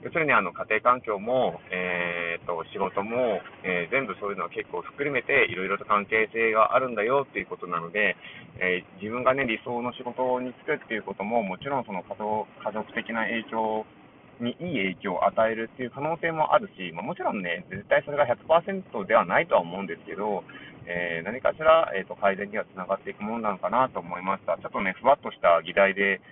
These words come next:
配信したんですけれども、えーと、今日ごめんなさい、運転中だったので短いんですけれども、これぐらいで終了したいと思います。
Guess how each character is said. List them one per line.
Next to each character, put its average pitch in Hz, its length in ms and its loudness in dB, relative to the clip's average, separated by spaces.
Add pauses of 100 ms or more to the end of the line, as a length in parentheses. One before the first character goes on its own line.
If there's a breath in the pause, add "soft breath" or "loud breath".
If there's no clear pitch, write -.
(140 loud breath)
配 104 180 0
信 107 100 -14
し - 60 -20
た 120 100 0
ん 110 40 -8
で 107 80 -6
す - 80 -18
け - 80 -12
れ - 60 -16
ど 120 80 -10
も、 147 340 2
え 95 80 -6
ー - 20 -8
と、 90 80 -8
今 92 160 -6
日 - 20 -8
ご 87 60 -6
め 95 40 -2
ん 98 40 -4
な 104 60 -4
さ 110 100 -4
い、 85 60 0
運 95 100 -6
転 104 180 -4
中 113 140 -6
だ 113 60 6
っ - 40 -8
た 101 80 -4
の 85 80 -4
で 82 140 -6 (140)
短 87 260 -6
い 127 60 2
ん - 20 0
で 101 80 0
す - 80 -18
け 92 80 -8
れ 85 60 -10
ど - 80 -10
も、 131 140 -2
こ 95 100 -8
れ 87 100 -4
ぐ 90 60 -6
ら 92 100 2
い 92 40 -4
で 92 160 -2 (340 loud breath)
終 101 100 -4
了 95 80 -6
し - 80 -8
た 101 60 -4
い 90 40 -6
と - 80 -12
思 82 80 -10
い 80 40 -12
ま 135 140 6
す。 - 60 -10